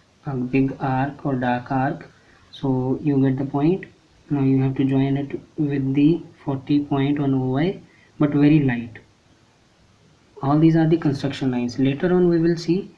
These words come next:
which part will be dark, and you are not allowed to erase any of the construction line. This is required. It will show you how we are making the diagram. So this is the base of cube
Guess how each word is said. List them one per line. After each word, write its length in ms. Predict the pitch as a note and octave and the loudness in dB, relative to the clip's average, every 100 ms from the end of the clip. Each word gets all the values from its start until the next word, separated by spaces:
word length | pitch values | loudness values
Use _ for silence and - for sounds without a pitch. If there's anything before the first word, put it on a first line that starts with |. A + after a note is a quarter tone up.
| _ _ | _ _
which 260 | - E3 - | -2 -2 0
part 240 | D3 C#3+ | 0 2
will 200 | D3 C#3 | 2 2
be 100 | C#3 | 2
dark, 500 | C3+ C3 B2+ D#3 - - _ _ _ _ _ _ _ _ _ - | 0 -2 -4 -6 -10 -20 _ _ _ _ _ _ _ _ _ -4
and 200 | C#3 C3 | 0 2
you 100 | C#3 | 4
are 60 | |
not 260 | C3+ D#3+ D#3+ | 4 4 2
allowed 300 | D3+ D3 C#3+ | 2 2 2
to 100 | D#3 | 4
erase 280 | D3 D3 C#3+ | 6 4 2
any 220 | C#3 D3 | 2 2
of 200 | D3 D3 | 2 0
the 100 | D3 | 2
construction 500 | D3 C#3 B2+ - C3+ | 2 -2 -6 -4 -2
line. 220 | D3 F3 | 0 0
This 180 | C#3 C3 | 0 -2
is 140 | C3+ | -2
required. 520 | C3+ B2+ - C3 D3+ D3+ | -2 -4 -4 -2 0 -2
It 180 | C#3 | -2
will 140 | C#3+ C#3 | -4 -4
show 220 | - C3+ | -2 2
you 320 | C#3 E3+ F3+ - - _ _ _ _ | 2 2 -2 -14 -20 _ _ _ _
how 260 | - C#3 E3 | -4 0 2
we 260 | D#3 D#3+ | 4 4
are 80 | D#3 | 4
making 400 | C#3+ C3 C3+ C3+ | 2 0 2 2
the 80 | D#3+ | 2
diagram. 520 | C#3 A#2 A#2 A2+ B2 _ _ _ _ | -2 -6 -10 -12 -14 _ _ _ _
So 300 | - C3+ B2 | -8 -4 -2
this 220 | A#2+ A#2+ D3 | -2 -2 -2
is 140 | C3+ | 0
the 80 | C#3 | 0
base 460 | B2+ C3+ D#3+ - - - | 2 2 0 -6 -12 -4
of 260 | C#3+ F#3 - _ _ _ _ _ | -4 -4 -10 _ _ _ _ _
cube 340 | - C3+ D#3+ | 0 2 2